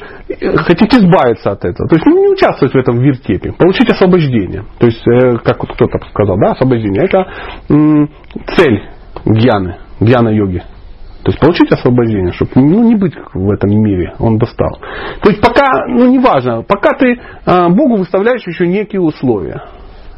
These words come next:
А вот чистое преданное служение, это служение Богу, потому что он тебе очень нравится. Ну, кайфово, нравится он тебе.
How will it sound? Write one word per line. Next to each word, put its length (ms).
А 120
вот 100
чистое 380
преданное 420
служение, 540
это 200
служение 420
Богу, 300
потому 400
что 160
он 120
тебе 200
очень 260
нравится. 460
Ну, 60
кайфово, 420
нравится 420
он 80
тебе. 180